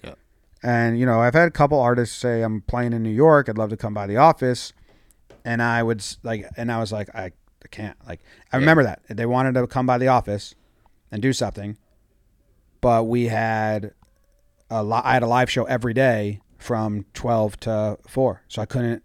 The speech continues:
Speaker 2: there was no, I couldn't make time. I was like,
Speaker 1: Yep.
Speaker 2: "Fuck, sorry." Like, you'd have to join a show. It, it doesn't really work.
Speaker 1: Mm-hmm, mm-hmm.
Speaker 2: But I'd love to have them come in the office, play a song, and then talk to them about the song, and then have that be, like, a five-episode series on the J M Entertainment to get us into the mu-, music space, which I love.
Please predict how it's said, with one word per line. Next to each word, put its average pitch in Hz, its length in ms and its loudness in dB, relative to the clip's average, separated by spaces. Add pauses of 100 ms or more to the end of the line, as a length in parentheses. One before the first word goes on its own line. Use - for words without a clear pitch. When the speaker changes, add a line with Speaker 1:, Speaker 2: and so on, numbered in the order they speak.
Speaker 2:
there 120 80 -6
was 113 80 -6
no, 120 400 -2
I - 60 -10
couldn't 139 140 0
make 139 120 0
time. - 240 -4
I - 240 -20
was 101 80 -10
like, - 80 -4
Speaker 1:
Yep. 190 140 -2
Speaker 2:
"Fuck, - 240 -2
sorry." 117 340 0
Like, 104 160 -6
you'd 139 80 2
have 139 120 2
to 147 60 -2
join 123 300 0
a 131 60 0
show. 151 320 4
It, 120 160 -4
it 117 80 -10
doesn't 127 180 -2
really 120 140 0
work. 127 240 2
Speaker 1:
Mm-hmm, 95 640 -10
mm-hmm. 87 300 -14
Speaker 2:
But 135 100 4
I'd 131 140 6
love 143 220 6
to 156 100 6
have 127 120 6
them 117 120 -2
come 120 120 -2
in 107 80 -2
the 110 60 -2
office, 107 240 -4
play 113 220 -6
a 101 40 -4
song, 107 380 -4
and 107 80 -8
then 104 80 -8
talk 104 240 -8
to 107 80 -8
them 101 100 -6
about 98 140 -8
the 95 60 -12
song, 113 380 -6 (340)
and 117 100 -4
then 120 100 -2
have 127 180 2
that 123 120 0
be, 123 80 -2
like, 120 100 -4
a 113 60 -8
five-episode 113 480 -6
series 107 320 -8
on 98 140 -8
the 101 40 -6
J 101 120 -8
M 98 120 -6
Entertainment 107 520 -10
to 113 80 -6
get 113 100 -2
us 110 100 -4
into 110 140 -4
the 107 80 -4
mu-, 101 180 -4
music 107 300 -8
space, - 340 -16
which 117 140 -8
I 120 40 -2
love. 135 280 -4